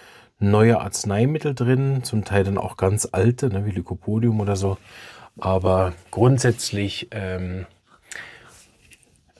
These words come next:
äh, ganz ein großer, interessanter Bereich in der Homöopathie, ne?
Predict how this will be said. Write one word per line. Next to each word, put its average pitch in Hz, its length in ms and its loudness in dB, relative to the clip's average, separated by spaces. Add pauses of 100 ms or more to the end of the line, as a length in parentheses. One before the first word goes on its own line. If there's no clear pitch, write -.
(120)
äh, 87 400 -2 (420)
ganz 120 300 4
ein 113 100 4
großer, 104 920 2
interessanter 98 680 -2
Bereich 87 420 -4
in 76 100 -10
der 87 120 -4
Homöopathie, 80 680 -10
ne? 143 240 -6